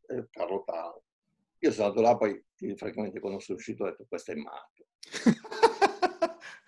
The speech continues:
Speaker 1: "Questo è matto." Però alla fine la necessità era proprio di carattere economico. Io poi dopo, qual-, il primo periodo dicevo: "No, non ce la faccio, non ce la faccio.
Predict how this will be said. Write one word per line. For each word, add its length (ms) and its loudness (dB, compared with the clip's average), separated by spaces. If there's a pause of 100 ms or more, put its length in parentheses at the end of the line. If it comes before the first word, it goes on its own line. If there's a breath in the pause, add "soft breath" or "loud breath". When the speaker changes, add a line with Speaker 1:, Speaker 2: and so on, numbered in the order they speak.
(580 loud breath)
Speaker 1:
"Questo 280 4
è 60 10
matto." 420 2
Però 220 8
alla 180 12
fine 240 4
la 120 8
necessità 720 6
era 180 8
proprio 260 -2
di 140 -2
carattere 380 4
economico. 760 2
Io 220 4
poi 200 2
dopo, 520 6
qual-, 160 -2 (440 loud breath)
il 100 -10
primo 180 -4
periodo 260 0
dicevo: 260 -6
"No, 260 -6
non 100 -12
ce 120 -14
la 80 -6
faccio, 680 -12
non 100 -20
ce 120 -20
la 140 -20
faccio. 360 -20